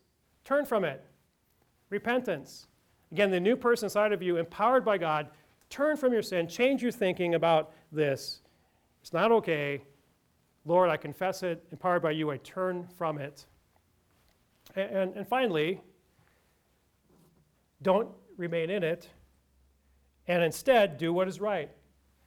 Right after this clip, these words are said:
Do what is right, or in other words, produce the fruit in keeping with repentance.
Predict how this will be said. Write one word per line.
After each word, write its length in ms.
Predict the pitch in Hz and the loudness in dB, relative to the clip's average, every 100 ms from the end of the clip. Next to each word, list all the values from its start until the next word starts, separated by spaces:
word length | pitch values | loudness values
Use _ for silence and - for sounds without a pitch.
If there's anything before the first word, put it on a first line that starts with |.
| _ _ - 139 | _ _ -18 -2
Do 280 | 196 269 285 | 2 2 2
what 240 | 233 226 | 4 6
is 240 | 226 220 | 4 2
right, 420 | 214 151 143 139 139 | -4 -2 -2 -2 -2
or 160 | 170 175 | 2 4
in 80 | |
other 160 | 202 202 | 4 2
words, 220 | 180 175 | 2 0
produce 460 | - 165 185 220 220 | -4 -2 0 0 -2
the 120 | 175 | -10
fruit 580 | - - 208 165 101 - _ - _ _ _ - _ _ _ _ - | -8 2 4 4 0 -12 _ -20 _ _ _ -20 _ _ _ _ -8
in 220 | 170 156 | -6 -6
keeping 520 | - 208 202 214 202 | -6 -8 -2 -2 -2
with 260 | 165 165 - | -6 -8 -10
repentance. 880 | 165 - 185 180 143 135 - - | -14 -8 -8 -6 -10 -12 -16 -18